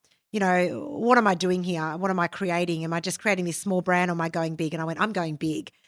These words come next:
And, and, and, and with that, I realised that to go big, um, I needed to, you know, restructure some of my, my business, um, which I did. And then, um, I needed to bring on an external investor.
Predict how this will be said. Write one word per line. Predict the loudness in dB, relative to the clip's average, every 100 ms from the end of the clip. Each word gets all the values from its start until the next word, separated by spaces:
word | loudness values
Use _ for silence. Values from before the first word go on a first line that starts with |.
| _ _ _
And, | -2 0 0 -2 -4
and, | -4 -4 -2
and, | -2 -2
and | 0 2
with | 2 4
that, | 6 6
I | 6
realised | 4 4 4 2 0
that | -4 -4
to | 0
go | 0
big, | 2 0 -4 -14 _ _ -12 -12 _ -14 0
um, | 2 2 0 -4 -8 _ _ _
I | 2 4
needed | 4 2 0 -2
to, | -2
you | -2 0 -2 -4
know, | -2 -2 -2 -4
restructure | 0 0 2 0 -2 -4
some | -2 -2
of |
my, | 2 4 4 2 -2
my | -4
business, | 0 0 2 2 0 -6 _ _ _
um, | -2 -2
which | 0 2
I |
did. | 4 4 4 2
And | -2 0 4
then, | 6 6 2 2
um, | 0 2
I |
needed | 0 0 -2
to |
bring | -4 -2
on | -2
an |
external | -4 -2 0 2
investor. | 4 4 2 -2